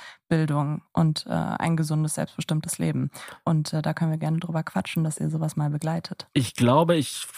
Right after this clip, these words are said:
Speaker 2: äh, meine, die Antwort oder einen Teil der Antworten auf die Frage zu kennen, aber was unterscheidet denn eure Stiftung von anderen oder warum ist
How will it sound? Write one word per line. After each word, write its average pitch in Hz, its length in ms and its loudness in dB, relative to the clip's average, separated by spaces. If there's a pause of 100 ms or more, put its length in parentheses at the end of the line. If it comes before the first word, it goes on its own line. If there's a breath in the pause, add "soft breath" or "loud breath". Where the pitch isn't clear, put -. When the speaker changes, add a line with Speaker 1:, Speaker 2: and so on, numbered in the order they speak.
Speaker 2:
äh, 123 180 6
meine, 123 340 6
die 120 160 0
Antwort 123 480 4
oder 110 140 4
einen 107 120 2
Teil 127 220 4
der 120 120 4
Antworten 110 400 2
auf - 100 -6
die 104 100 0
Frage 104 320 2
zu - 120 -4
kennen, 120 260 2
aber 95 180 2
was 113 180 4
unterscheidet 113 680 2
denn 98 140 0
eure 90 260 2
Stiftung - 420 -2
von 95 160 0
anderen 98 340 2
oder 92 280 2
warum 120 360 4
ist - 380 -2